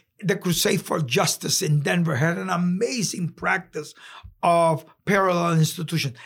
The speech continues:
They developed a school very similar to ours, Tlatelolco in, in Denver, an amazing school that taught the history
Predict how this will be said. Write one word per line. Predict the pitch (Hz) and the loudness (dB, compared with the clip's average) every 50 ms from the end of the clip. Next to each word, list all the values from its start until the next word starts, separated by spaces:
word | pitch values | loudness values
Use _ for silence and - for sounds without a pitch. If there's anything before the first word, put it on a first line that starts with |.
| - _ | -20 _
They | - 190 220 | 0 0 2
developed | 180 196 202 170 190 202 202 190 - - | 2 2 2 2 2 2 2 0 0 -2
a | 170 | -2
school | 156 - - - _ - 302 254 226 185 | 0 0 -2 -4 _ -4 -2 -2 0 -2
very | 156 139 185 208 214 208 | -2 0 0 2 2 2
similar | 165 - - 226 226 240 247 220 190 160 | 0 0 0 -2 -2 0 0 0 0 0
to | 165 - 185 - - _ | -2 -6 -8 -8 -4 _
ours, | 185 202 196 175 151 147 - - - - - - - - _ _ _ _ _ _ | -2 0 0 0 -2 -6 -6 -12 -20 -20 -20 -20 -20 -20 _ _ _ _ _ _
Tlatelolco | 175 - - - - 185 180 180 208 233 - - - 196 175 - - | -2 -2 -2 0 -2 -2 0 2 2 0 0 -2 -2 -4 -4 -4 -2
in, | - 180 196 202 202 208 - _ | -2 0 0 0 0 -4 -6 _
in | 202 196 208 208 185 | -4 -2 -2 0 0
Denver, | 214 214 233 247 226 180 - - - - _ - - _ | 2 2 2 0 -2 -4 -4 -6 -8 -10 _ -20 -14 _
an | - 180 | -2 -2
amazing | 208 214 202 190 202 220 247 220 - 220 - 185 | -2 -2 -2 -2 -2 -2 -2 -2 -2 -2 -2 -2
school | 160 - - - 175 175 165 | -2 -2 -6 -8 -8 -8 -6
that | 147 151 147 160 - _ | -6 -8 -10 -10 -16 _
taught | - - - 185 196 196 190 - _ - - - _ _ | -16 -6 -2 -2 0 0 -2 -6 _ -20 -20 -20 _ _
the | - 156 | -2 0
history | 120 143 185 165 - - - 101 90 - 151 | 0 2 0 0 -2 -6 -8 -8 -8 -8 -8